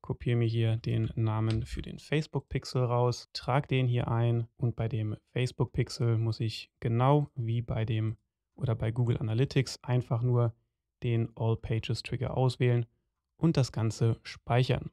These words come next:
Viel mehr musst du für den Basic Mode nicht machen, deswegen kann ich das schließen.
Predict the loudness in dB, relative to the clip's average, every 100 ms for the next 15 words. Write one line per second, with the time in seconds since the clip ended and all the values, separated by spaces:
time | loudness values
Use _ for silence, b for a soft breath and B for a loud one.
0 | _ 6 8 8 6 4 6 6 8 8
1 | 6 4 4 2 2 4 6 6 4 2
2 | 0 0 0 0 0 0 0 -2 -4 -14
3 | -8 2 4 6 4 4